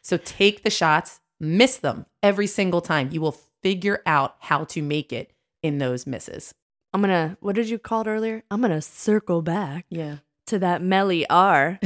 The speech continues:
Speaker 2: Mel
Speaker 1: <laughs>
Speaker 2: Robbins. She has a theory. It's called the five-second rule. So, like, getting out of bed in the morning,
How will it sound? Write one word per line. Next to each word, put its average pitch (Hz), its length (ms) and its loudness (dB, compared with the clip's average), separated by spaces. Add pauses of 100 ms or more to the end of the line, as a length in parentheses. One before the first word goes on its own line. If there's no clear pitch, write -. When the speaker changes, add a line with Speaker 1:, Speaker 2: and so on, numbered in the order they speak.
Speaker 2:
Mel 180 200 6
Speaker 1:
<laughs> - 0 -
Speaker 2:
Robbins. 165 540 4 (300)
She 226 300 2
has 214 380 2
a 180 120 0
theory. 190 400 0
It's 175 100 -4
called 175 140 -4
the 170 40 -4
five-second 170 520 0
rule. 107 220 -8 (680)
So, 190 120 0
like, 170 180 2
getting 170 240 2
out 170 120 4
of 170 100 2
bed 156 160 0
in 165 60 -4
the 175 60 -2
morning, 202 420 -2